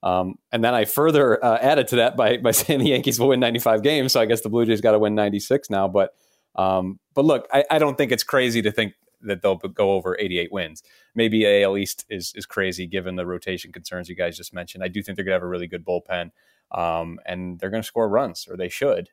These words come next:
uh, w-, with the competition, po-, composition of this lineup. Um, I'm looking here at pacoda has them at eighty-four and the Yankees at ninety-nine. So there's your four, uh, you know, I guess the Yankees, uh, sweep a four-game series, uh,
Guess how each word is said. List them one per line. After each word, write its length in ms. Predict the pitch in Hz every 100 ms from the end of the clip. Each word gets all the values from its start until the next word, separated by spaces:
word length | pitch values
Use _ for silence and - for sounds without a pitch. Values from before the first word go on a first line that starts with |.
| _
uh, 340 | 104 90 87
w-, 200 | 87 - -
with 100 | 98
the 60 | -
competition, 480 | 101 95 95 - - _
po-, 120 | - - -
composition 520 | 120 110 104 107 101
of 60 |
this 140 | 85 -
lineup. 320 | 98 120 90 - _ _ _ -
Um, 320 | 90 87 90
I'm 120 | 113
looking 200 | 135 127
here 160 | 117 113
at 140 | 107
pacoda 440 | - - 120 127 95
has 260 | 101 98
them 200 | 104 101
at 140 | 95 92 _ _ _ -
eighty-four 760 | 113 104 - 120 131 85 98 _ _ _ -
and 120 | 101
the 100 | 98
Yankees 420 | 104 107 104 92
at 160 | 95 92
ninety-nine. 800 | 101 101 95 92 117 104 87 90 _ _ _ _
So 200 | - 92
there's 280 | 104 110 104
your 140 | 104
four, 580 | 95 - 110 107 104 104
uh, 340 | 104 95 92 - -
you 100 | -
know, 80 | 107
I 180 | 90 98
guess 160 | 107 -
the 80 |
Yankees, 420 | 104 107 107 92 92
uh, 80 |
sweep 340 | 87 - 113 110
a 40 |
four-game 440 | - 107 98 101 90
series, 500 | - 107 101 90 -
uh, 320 | 107 92